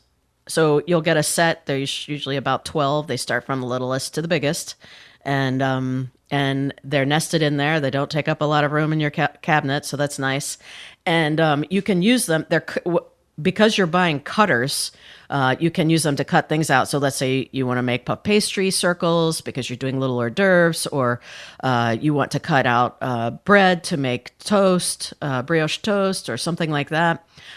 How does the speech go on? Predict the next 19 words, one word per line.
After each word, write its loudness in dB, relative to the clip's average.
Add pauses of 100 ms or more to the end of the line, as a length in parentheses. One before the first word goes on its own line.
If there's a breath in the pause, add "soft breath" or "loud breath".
(140 loud breath)
Um, -2
or 4
you 2
want 0
to, -2 (200)
anything 2
you 2
wanna 0
cut, -2 (120)
basically, -4
to -8
make -4
it -6
look 0
uniform, 0
make -6
it -4
look -2
prettier. 0